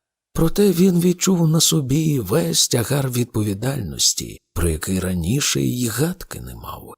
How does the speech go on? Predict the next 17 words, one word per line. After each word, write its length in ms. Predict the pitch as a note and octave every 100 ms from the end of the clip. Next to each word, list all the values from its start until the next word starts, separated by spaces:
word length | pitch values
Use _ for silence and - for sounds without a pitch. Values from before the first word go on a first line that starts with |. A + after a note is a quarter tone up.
| _ _ _ _ _
Він 140 | E3 E3+
мусив 420 | D#3 E3+ - D#2+
тепер 360 | - D3 - D#3
поділяти 580 | C#3+ C3 C#3 D#3 D3
з 80 | C#3+
молодою 520 | C3 C3+ B2+ C3+ C#3
дружиною 680 | C3 C3+ B2+ C3 C#3 C#3+ C#3
її 500 | B2 B2+ A#2 G#2+ A#2
турботи, 840 | B2+ C3+ A#2 G2+ A#2+ - - - -
а 120 | -
їй 380 | G#2+ G#2 D#3+ F#3
нелегко 680 | F3+ G3+ A3 - F3+ - -
було 280 | C#2+ D2+ D#2
зводити 640 | D#2 G2 D#3+ D3+ - E3
кінці 440 | - B2 G#2 B2
з 80 | D3+
кінцями, 680 | - C#3+ - G3+ D3 G#2